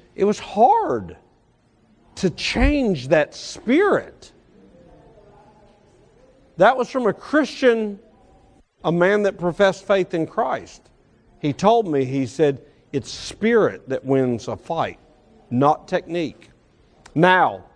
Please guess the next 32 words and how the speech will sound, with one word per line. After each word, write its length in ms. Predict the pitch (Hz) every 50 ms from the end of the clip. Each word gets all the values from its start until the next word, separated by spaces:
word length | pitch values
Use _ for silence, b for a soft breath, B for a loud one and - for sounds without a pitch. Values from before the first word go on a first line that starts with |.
| _ -
I 100 | - 160
can 220 | 151 - 180 170 165
give 200 | 160 196 196 180
you 80 | 190
personal 540 | 170 - - 208 214 202 208 - 220 202 175
hands-on 460 | 170 180 190 196 190 175 190 185 185
experience 720 | 170 147 - - - - 220 233 233 226 208 160 139 - -
with 160 | 131 117 98
that. 340 | - 117 107 101 92 - _ b b b b b b b b b b -
We 280 | 131 156 196 214 226
would 200 | 226 214 214 202
hold 460 | 170 143 175 190 190 208 202 190 180
women's 600 | 165 160 160 156 175 190 202 208 208 208 202 185 -
self-defense 840 | - - 208 196 185 - - - 180 147 - - 196 190 180 - -
classes, 760 | - 156 151 131 117 107 98 - - 92 90 - - - _ _ _ -
okay? 460 | 123 117 - 160 160 160 170 190 190 b b b b b b -
Typically, 480 | - 262 294 - - 285 269 269 254
if 100 | 233 -
you 100 | 233 226
hold 180 | 214 214 220 208
a 40 | 190
women's 380 | 180 185 196 202 202 202 185 -
self-defense 680 | - 208 190 180 - - 165 - - 202 196 185 -
class, 400 | - 208 196 196 190 175 - 180
it's 180 | 151 - -
like 240 | 180 165 160 156 -
a, 160 | 156 147 147 -
a 80 | 180
weekend 480 | 190 208 247 262 226 - 247 226 214 -
seminar, 560 | - - 196 165 143 131 120 113 98 95 101
you 140 | 107 120 143
know? 380 | 156 165 170 180 180 180 170